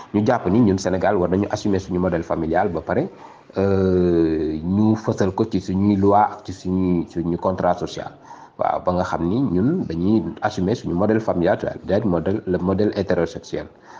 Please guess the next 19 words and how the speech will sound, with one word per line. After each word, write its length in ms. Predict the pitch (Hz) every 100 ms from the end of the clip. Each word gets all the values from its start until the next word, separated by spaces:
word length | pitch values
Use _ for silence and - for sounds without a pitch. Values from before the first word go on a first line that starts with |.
| - 117
Donc, 180 | 151
mu 120 | 131 95
leer 200 | 117 110
daal. 240 | 71 - - - - - -
Waaw, 240 | - 78 85
mu 80 | 90
leer. 240 | 90 80 - - 85
Donc, 180 | 85 - 82
euh, 500 | 80 78 76 76 73
ba 140 | 117
pare, 420 | 120 110 185 - -
euh, 560 | 107 107 104 101 101 98 95
ci 160 | - 139
suñu 240 | 139 139 135
instance 420 | 120 123 107 107
de 100 | 101
socialisation 720 | 92 101 90 92 90 85 87
yi 100 | 85 76
aussi, 300 | 76 101